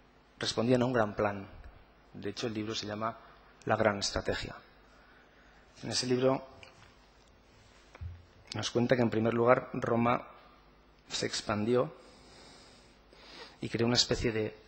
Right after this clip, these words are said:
les llama buffer state, eh, estados colchón sería lo más adecuado,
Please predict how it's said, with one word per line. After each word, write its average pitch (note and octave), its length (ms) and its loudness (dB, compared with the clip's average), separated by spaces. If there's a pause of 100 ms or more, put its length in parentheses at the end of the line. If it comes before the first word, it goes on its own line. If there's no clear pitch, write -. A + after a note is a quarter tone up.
(640)
les - 120 -4
llama A2+ 160 4
buffer A#2 320 6
state, A#2 400 2 (540)
eh, - 340 -6
estados A#2+ 400 0
colchón A2+ 540 6
sería A2 300 0
lo G#2 80 -2
más G#2 200 -2
adecuado, A2+ 540 -2